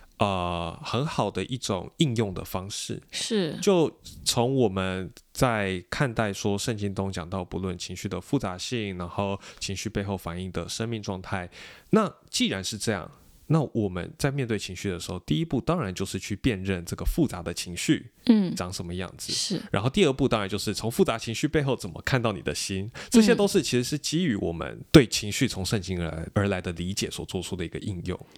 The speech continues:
Speaker 2: 对，这些好，好，好抽象。
Speaker 1: 啊。
Speaker 2: 我们不，<laughs> 下面就来进入一个例子好了。
Speaker 1: 好，好，好。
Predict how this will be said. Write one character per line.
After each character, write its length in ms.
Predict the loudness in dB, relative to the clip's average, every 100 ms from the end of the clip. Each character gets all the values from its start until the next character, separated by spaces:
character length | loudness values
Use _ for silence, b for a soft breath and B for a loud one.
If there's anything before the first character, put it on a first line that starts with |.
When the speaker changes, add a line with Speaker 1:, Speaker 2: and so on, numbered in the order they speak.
| -4
Speaker 2:
对， 120 | 0 4
这 140 | 4
些 140 | 4
好， 260 | 4 2 -4
好， 240 | -2 -4
好 140 | -2 0
抽 160 | 4 4
象。 240 | 4 0 -2
Speaker 1:
啊。 100 | 4
Speaker 2:
我 80 | 6
们 220 | 6 6
不， 80 | 8 10
<laughs> 60 | 8
下 200 | 8 6
面 200 | 6 4
就 200 | 4 4
来 220 | 4 2
进 300 | 0 0 2
入 140 | 4 4
一 160 | 4
个 120 | 4 4
例 220 | 4 2
子 200 | 0 0
好 240 | 2 2
了。 100 | 2
Speaker 1:
好， 160 | 0 0
好， 180 |
好。 40 | -2